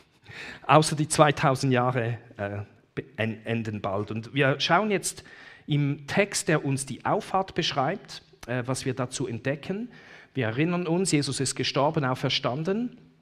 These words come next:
Und begegnet als auferstandener, physisch auferstandener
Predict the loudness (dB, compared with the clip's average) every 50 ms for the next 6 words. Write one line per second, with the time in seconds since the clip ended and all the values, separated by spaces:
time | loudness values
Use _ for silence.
0 | _ _ _ _ _ _ _ -20 -20 _ _ 2 2 2 2 0 -6 -12 -6 -2
1 | 0 0 4 6 6 6 6 4 0 -2 -2 -2 -2 -8 -12 -6 -2 0 0 0
2 | 0 0 2 2 2 2 2 0 0 2 2 2 2 2 0 0 -2 -2 -2 -4
3 | -4 -4 -2 -2 -2 -2 0 0 -2 -2 -2 -4 -6 -4 -4 -4 -4 -2 -2 -2
4 | -2 0 -2 -2 -4